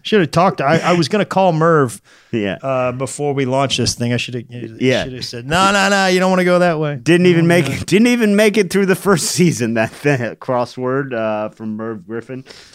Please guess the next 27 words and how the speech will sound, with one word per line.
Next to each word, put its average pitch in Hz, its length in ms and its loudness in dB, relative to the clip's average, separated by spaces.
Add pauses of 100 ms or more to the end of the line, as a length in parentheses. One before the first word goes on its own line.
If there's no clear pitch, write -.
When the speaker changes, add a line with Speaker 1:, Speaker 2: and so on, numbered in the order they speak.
(120)
Speaker 2:
Uh, 135 280 2
f-, - 540 -20
fifteen 214 480 -4
across, 170 840 -2
uh, 117 580 -2
photo 170 440 0
from 143 320 -4
a 113 60 -2
drone. 123 840 -4 (840)
That's 127 220 -4
an 123 100 -2
aerial. 127 720 0 (960)
I - 60 -4
don't 165 140 4
like 165 240 2
the, 117 200 -8
I 131 80 2
don't 139 160 2
like 143 220 2
these, 104 260 -4
Greg. 85 320 -8 (180)
Can 107 120 -4
I 110 80 -2
tell 131 180 -2
you 123 140 2
why? 127 400 2 (720)
Speaker 1:
Sure. 180 360 2